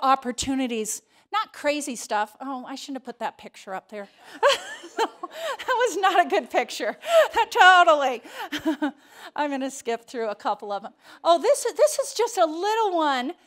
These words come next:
that we can actually work on ourselves as parents, but also we can, can start helping our daughters and, and other girls with this.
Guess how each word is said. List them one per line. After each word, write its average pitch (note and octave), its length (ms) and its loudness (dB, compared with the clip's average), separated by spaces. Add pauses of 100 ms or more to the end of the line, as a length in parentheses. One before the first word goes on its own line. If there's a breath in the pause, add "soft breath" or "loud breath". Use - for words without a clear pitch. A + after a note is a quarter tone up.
(340 soft breath)
that D#4+ 240 2
we G4+ 180 2
can A4 200 -6
actually E4+ 400 -2
work D4 240 -4
on D4 140 -2
ourselves D4 560 0
as C#4+ 240 -4 (180)
parents, B3+ 720 -4 (280 soft breath)
but D#4+ 160 0
also F#4+ 480 4
we E4+ 160 -4
can, E4+ 500 -8 (320)
can F4 160 -8
start - 560 -4
helping A#3+ 420 -2
our E4+ 140 -4
daughters F#4 640 0
and, C4 220 -2
and C#4+ 220 -2
other E4 240 -2
girls G4 460 -2
with A3+ 140 -4
this. D#3+ 260 -6